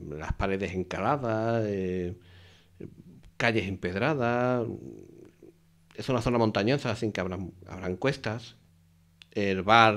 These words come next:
en el que os sirven, pues es un bar que sirve dieta mediterránea.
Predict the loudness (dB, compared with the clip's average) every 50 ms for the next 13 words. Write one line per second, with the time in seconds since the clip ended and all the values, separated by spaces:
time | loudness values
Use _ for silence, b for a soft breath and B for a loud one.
0 | 2 0 0 2 0 0 0 -2 -2 0 2 2 4 4 2 2 0 -2 -2 -2
1 | 0 0 0 0 -2 -2 -6 -8 -8 -6 -4 -4 -2 -2 0 0 0 0 -2 -6
2 | -6 -4 -4 -4 -4 -4 -4 -6 -8 -12 -20 -20 -18 -12 -6 -2 -2 -2 -2 -4
3 | -6 -8 -8 -10 -10 -10 -6 -4 -4 -4 -4 -4 -6 -10